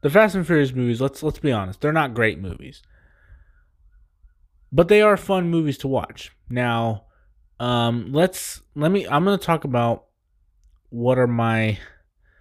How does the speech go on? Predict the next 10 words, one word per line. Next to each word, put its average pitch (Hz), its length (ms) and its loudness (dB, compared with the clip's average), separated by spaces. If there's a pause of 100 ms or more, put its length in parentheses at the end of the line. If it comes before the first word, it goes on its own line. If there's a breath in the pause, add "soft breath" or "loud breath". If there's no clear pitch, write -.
(600)
uh, 101 360 -4
my, 107 260 -2
my, 113 280 -2 (1200)
mm, 123 540 -4
yeah, 120 320 -2
I'll, 147 320 2
I'll 156 160 4
rank 135 240 2
them. 98 180 -10 (240 soft breath)
So 143 500 4